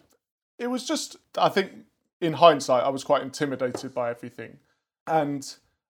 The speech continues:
around that time, my dad gave me a copy of The Alchemist, which is a book, and I remember at the time, I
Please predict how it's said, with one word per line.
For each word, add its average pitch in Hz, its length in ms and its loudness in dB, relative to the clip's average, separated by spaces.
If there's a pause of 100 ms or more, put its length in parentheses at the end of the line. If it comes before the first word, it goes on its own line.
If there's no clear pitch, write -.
(100)
around 190 380 8
that - 160 0
time, 165 240 2
my 139 140 -2
dad 175 320 4
gave 131 200 -4
me 135 100 -10
a 127 60 -8
copy 127 560 -6
of 127 220 -10
The 127 160 -10
Alchemist, 147 800 -4 (160)
which - 260 -18
is 120 240 -10 (140)
a 131 80 -8
book, - 420 -10 (680)
and 127 560 0 (440)
I 156 140 6
remember 165 400 -2
at 156 140 -4
the 135 60 -18
time, 135 240 -2
I 139 160 0